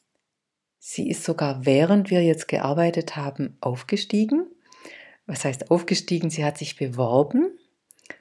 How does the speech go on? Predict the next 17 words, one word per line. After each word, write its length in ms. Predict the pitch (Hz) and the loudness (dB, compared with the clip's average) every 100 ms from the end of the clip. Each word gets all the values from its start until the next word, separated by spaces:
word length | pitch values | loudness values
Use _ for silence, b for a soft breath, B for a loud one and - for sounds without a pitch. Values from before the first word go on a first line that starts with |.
| B | B
für 500 | _ - 170 156 151 - | _ -10 -6 -4 -6 -6
eine 240 | 139 131 | -6 -6
Stelle. 540 | - - 226 226 233 - _ _ _ _ _ _ _ _ _ _ _ _ _ _ _ - - | -4 2 4 4 0 -6 _ _ _ _ _ _ _ _ _ _ _ _ _ _ _ -16 -16
Sie 440 | - - 143 135 135 | -14 -6 -2 -2 -2
hat 200 | 135 - | -6 -6
die 420 | 127 123 131 131 _ _ _ _ _ _ _ _ _ _ - | -4 -4 -4 -10 _ _ _ _ _ _ _ _ _ _ -8
Firma 280 | - 214 208 | 4 8 8
gewechselt, 680 | 196 170 160 156 - 151 151 | 6 2 0 0 -2 -2 -2
ist 240 | 151 - | -8 -6
in 460 | - 143 135 135 - | -6 -4 -2 -4 -4
einer 260 | 135 131 131 | -4 -4 0
Firma, 360 | 175 180 165 | 2 2 2
in 200 | 151 143 | 2 -2
der 220 | 135 131 | -2 -4
sie 180 | 131 135 | -4 -8
plötzlich 600 | 135 147 156 - 135 131 | -4 -2 -2 -8 -10 -10
Führungs-, 880 | - - 127 127 151 226 277 - | -10 -8 -4 0 4 4 2 -8